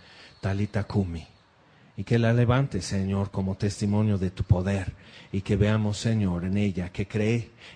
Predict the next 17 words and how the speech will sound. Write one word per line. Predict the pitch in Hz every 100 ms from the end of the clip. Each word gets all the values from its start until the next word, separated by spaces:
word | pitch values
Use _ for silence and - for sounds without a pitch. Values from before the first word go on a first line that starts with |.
| -
y |
su | 104
familia | 107 110 117 117 110
cree | 107 110 110
con | - 101 101
ella | 104 101 92 92
en | 95 98
ti, | 104 104
Señor. | 107 98 87 78 - - - -
Que | 95
te | -
glorifiques | 98 104 104 101 131 - 92 95
en | 98
ella, | 98 87 82
en | 85
esta | 95 - 90
situación. | 92 - 92 92 87